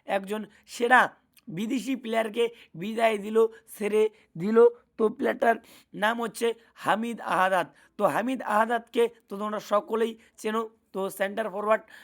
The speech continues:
আহ, পজিশনের প্লেয়ার, তো স্ট্রাইকার পজিশনে খেলে। তো এই প্লেয়ারকে ম্যানেজমেন্ট এবং কোচ থংবয় সিংটো যে আশা করে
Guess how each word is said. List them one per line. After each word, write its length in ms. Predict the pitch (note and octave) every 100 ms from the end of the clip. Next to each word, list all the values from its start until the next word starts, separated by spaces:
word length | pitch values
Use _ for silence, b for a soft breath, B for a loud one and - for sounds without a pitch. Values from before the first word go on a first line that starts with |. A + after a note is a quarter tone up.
| B
আহ, 160 | E3
পজিশনের 600 | F3+ G#3 G3+ F#3+ G#3 G#3 G3+ b -
প্লেয়ার, 260 | G3 G#3+
তো 200 | - G3+
স্ট্রাইকার 420 | F3+ - G#3+ G#3 G#3
পজিশনে 500 | G3 G3+ F#3 G3+ G#3 - _ _ _ _ _ _
খেলে। 260 | - G#3 A#3
তো 240 | A#3 A3+
এই 320 | - A#3 B3+
প্লেয়ারকে 600 | B3+ A3 A3+ A3+ A3+ A#3 A#3 B B
ম্যানেজমেন্ট 680 | D3+ F#3 A#3 G3 A3 A3+ A3+ - b b _
এবং 460 | A#3 B3 C4 C4 - _
কোচ 260 | G#3+ A#3 A3+
থংবয় 440 | F3+ G3+ A3 A#3
সিংটো 500 | A3 G3+ G#3+ G#3 A3+ A3+ B -
যে 220 | D3+ B3+
আশা 320 | F#3+ F#3 A#3+
করে 320 | A3 A3+ A#3